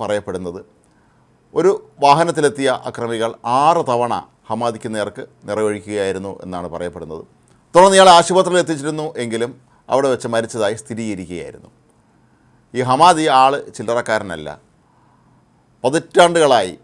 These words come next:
തീവ്രവാദ പ്രവർത്തനത്തിൻ്റെ ലെബനനിലെ ഏറ്റവും പ്രധാനപ്പെട്ട നേതാക്കളിൽ ഒരാളായിരുന്നു ഇയാൾ. പല ഹിസ്ബുള്ളയുടെയും ഹമാസിൻ്റെ നേതാക്കളെ പോലെ തന്നെ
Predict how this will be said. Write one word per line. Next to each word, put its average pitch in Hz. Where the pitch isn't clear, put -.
തീവ്രവാദ 127
പ്രവർത്തനത്തിൻ്റെ 104
ലെബനനിലെ 131
ഏറ്റവും 165
പ്രധാനപ്പെട്ട 123
നേതാക്കളിൽ 104
ഒരാളായിരുന്നു 90
ഇയാൾ. 65
പല 151
ഹിസ്ബുള്ളയുടെയും 139
ഹമാസിൻ്റെ 127
നേതാക്കളെ 110
പോലെ 95
തന്നെ 82